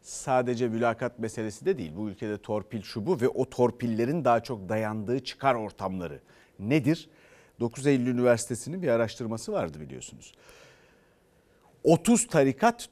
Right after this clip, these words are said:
dört yüz tane de kolu. Türkiye genelinde faal şu anda. Otuz tarikat, dört yüz de kolu var bunların. Sekiz yüz kadar medrese faal. On bin kadar çocuk onların etki alanında.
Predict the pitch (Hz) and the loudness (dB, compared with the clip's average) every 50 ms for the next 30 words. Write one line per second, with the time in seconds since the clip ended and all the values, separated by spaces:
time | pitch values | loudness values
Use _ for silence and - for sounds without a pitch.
0 | - 107 160 190 214 214 - - - 165 139 - - 180 156 151 156 160 233 240 | 2 8 10 12 12 10 8 0 -4 -4 -2 2 8 8 10 10 10 8 6 6
1 | 240 - - 139 147 147 180 165 - - - - _ _ _ _ _ _ _ _ | 4 2 2 4 6 6 6 4 4 0 -10 -20 _ _ _ _ _ _ _ _
2 | _ _ _ _ _ _ _ _ - - 160 147 - 135 127 123 120 120 113 110 | _ _ _ _ _ _ _ _ -10 -8 -8 -4 0 2 2 2 2 2 0 -2
3 | 113 127 175 233 254 - - 156 147 147 165 180 170 - - 98 87 80 73 69 | -2 -4 -2 -4 -4 -2 2 6 8 10 10 8 6 2 -4 -8 -10 -10 -10 -14
4 | - - - 143 - - - 175 - - - 120 104 104 98 - 190 214 - - | -12 -6 -6 -6 -6 -6 -8 -10 -10 -8 -6 -4 -4 -4 -4 -4 -6 -6 -6 -4
5 | - 143 165 208 208 208 - 175 175 165 254 240 - - - 123 131 156 165 143 | 2 4 4 4 4 0 -4 -10 -6 -2 -2 -2 -2 -2 -4 0 2 4 6 6
6 | 120 107 87 80 82 80 76 69 65 - _ _ _ - - - - - - _ | 4 4 0 -4 -10 -10 -12 -12 -14 -18 _ _ _ -20 -20 -20 -20 -20 -20 _
7 | - - - - 156 151 - 277 277 247 196 151 - - 165 156 151 202 214 190 | -10 -4 0 0 0 0 2 2 2 2 2 0 -2 -2 0 2 4 4 4 4
8 | 151 131 143 160 147 120 151 165 - - 233 214 135 92 - - _ _ _ _ | 2 2 2 2 2 4 2 2 2 4 4 4 4 4 0 -10 _ _ _ _
9 | _ _ _ _ _ _ _ - - 240 277 285 226 151 92 - - _ _ _ | _ _ _ _ _ _ _ -4 2 6 8 8 8 6 4 -2 -10 _ _ _
10 | _ _ _ _ _ _ - 226 262 302 311 294 254 196 208 208 202 185 - 185 | _ _ _ _ _ _ 8 12 12 12 12 12 8 4 4 2 2 2 2 4
11 | 180 190 202 196 202 - 180 175 147 254 262 - - - _ _ _ _ _ _ | 6 6 6 6 4 2 0 0 0 0 -4 -4 -8 -20 _ _ _ _ _ _
12 | _ _ _ _ _ _ _ _ _ _ _ _ _ _ _ _ _ _ _ _ | _ _ _ _ _ _ _ _ _ _ _ _ _ _ _ _ _ _ _ _
13 | _ _ _ _ _ _ _ _ _ _ _ - 120 139 147 165 190 196 185 165 | _ _ _ _ _ _ _ _ _ _ _ -12 -10 -6 -2 -2 0 2 2 0
14 | 147 - - - 185 160 139 120 110 104 98 95 90 80 55 | 0 0 0 4 6 6 6 6 4 0 -4 -6 -8 -10 -10